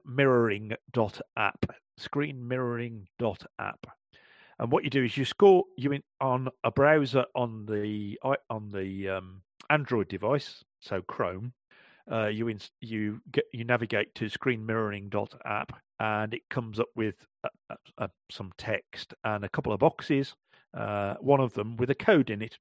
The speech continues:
and then you go i-, on the Mac. Y-, as I say, I went into Vivaldi and I navigated to screen mirroring dot app forward slash sender,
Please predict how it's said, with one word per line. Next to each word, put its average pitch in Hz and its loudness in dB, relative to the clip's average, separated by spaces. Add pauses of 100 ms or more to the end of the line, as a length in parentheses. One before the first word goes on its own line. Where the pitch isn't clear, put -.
(160)
and 117 0
then 135 -2
you 120 0
go 127 6 (260)
i-, 120 -2 (160)
on 110 0
the 101 -2
Mac. 113 -4 (240)
Y-, 147 -16 (220)
as 101 -4
I 104 -12
say, 123 -4
I 101 0
went 101 -6
into 95 -10
Vivaldi 113 -2 (400)
and 110 -4
I 101 0
navigated 110 -4
to 104 -8
screen 107 -6
mirroring 107 -2
dot - 2
app - -4
forward 104 -6
slash - -10
sender, 143 0